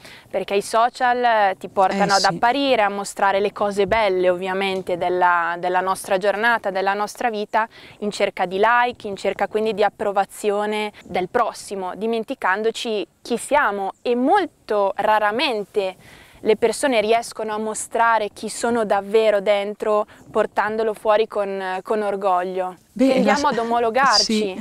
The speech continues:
Speaker 2: eh, vediamo che oltretutto questo è un periodo molto intenso, stanno creando separazione, quelli che vogliono vaccinarsi, quelli che non vogliono vaccinarsi,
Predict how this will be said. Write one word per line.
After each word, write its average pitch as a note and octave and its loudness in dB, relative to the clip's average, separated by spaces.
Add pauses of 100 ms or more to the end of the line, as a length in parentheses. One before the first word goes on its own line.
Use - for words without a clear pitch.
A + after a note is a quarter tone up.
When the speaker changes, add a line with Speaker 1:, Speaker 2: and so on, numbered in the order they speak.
Speaker 2:
eh, A3 0
vediamo B3+ 4
che A3+ 2
oltretutto A#3+ 2
questo A#3 2
è C4+ 4
un B3 6
periodo G#3+ 2
molto G#3 2
intenso, A3 0 (280)
stanno A3+ 2
creando G#3+ 2
separazione, A3 2
quelli A3 -2
che G#3 -4
vogliono G#3 0
vaccinarsi, A#3 -2
quelli G#3+ -2
che G#3+ -6
non G3+ -4
vogliono G3+ 0
vaccinarsi, G#3 -2